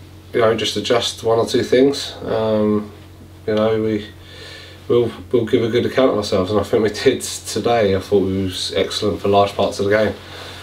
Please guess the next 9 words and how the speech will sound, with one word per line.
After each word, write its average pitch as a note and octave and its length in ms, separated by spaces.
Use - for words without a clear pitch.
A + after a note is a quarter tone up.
Played G2+ 240
how, G2 440
uh, F#2+ 340
I G2 40
want G2+ 200
us G2+ 120
to - 60
play. G#2+ 360
Um, G2+ 540